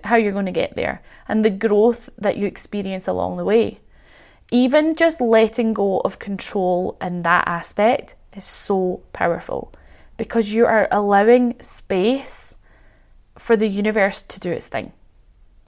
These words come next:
You're saying, "Okay, this is what I want. You can hear me. You now deliver. You do your bit." Now, of course,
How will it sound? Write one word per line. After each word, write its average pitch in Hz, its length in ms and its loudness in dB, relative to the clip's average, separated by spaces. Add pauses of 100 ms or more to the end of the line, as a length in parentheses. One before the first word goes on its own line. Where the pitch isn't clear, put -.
(120)
You're 247 180 2
saying, 220 360 2
"Okay, 220 520 4 (840)
this 220 180 4
is 226 100 0
what 247 140 6
I 233 40 6
want. 196 360 6 (1200)
You 202 160 0
can 208 180 -2
hear 196 180 0
me. 202 440 -2
You 196 240 -2
now 180 160 0
deliver. - 460 -4 (200)
You 208 140 -2
do 190 120 -2
your 180 220 -4
bit." - 240 -4 (400)
Now, 226 200 8
of 240 160 6
course, 262 600 2